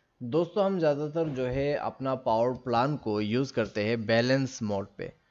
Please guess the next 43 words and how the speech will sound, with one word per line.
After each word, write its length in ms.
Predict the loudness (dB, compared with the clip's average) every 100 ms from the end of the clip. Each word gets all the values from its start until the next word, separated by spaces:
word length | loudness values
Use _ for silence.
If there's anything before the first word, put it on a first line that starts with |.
| _ _ _ _ _ _
तो 260 | 2 4 4
यहाँ 400 | 0 0 4 4 4
पर 100 | 2
दोस्तों 300 | 0 -2 -2
क्या 160 | 2
हो 100 | 2
जाता 280 | 4 0 0
है 100 | -4
कि 100 | -4
हमारे 280 | -4 -4 -6
पीसी 400 | -6 -8 -6 -6
के 100 | -2
अंदर 280 | -2 -2 -6
पे 160 | -6 -6
जो 460 | -2 0 0 -4 _ -6
यहाँ 260 | -2 -2
पे, 320 | -2 -2 -2
अ, 40 | -2 -2 -2 -2 2
पावर 240 | 4 4
प्लान 320 | 4 0 0
है 160 | -4 -10 _ _ _ 0
वो 100 | 2 2
ऑटोमेटिक 640 | 0 4 4 4 0 -2 -4
चेंज 340 | 2 4 4 2
हो 120 | 2
जाते 280 | 2 0 0
हैं 120 | -2 -2 -4
to 140 | -2 -2 -4 -2
high 140 | -2 0 -2
performance। 480 | -4 -6 -10 -12 -16 -20 _ _ _ _ 2
तो 80 | 4
अगर 340 | 4 4 4
आपके 260 | 4 0 -6
साथ 280 | 0 0
भी 180 | 0 0
ऐसा 220 | 0 0
हो 160 | 0 2
रहा 100 | 2
है, 100 | 2
अगर 280 | 2 2 2
आपका 320 | 0 0 -4
जो 140 | -4 -4
पावर 380 | 2 4 4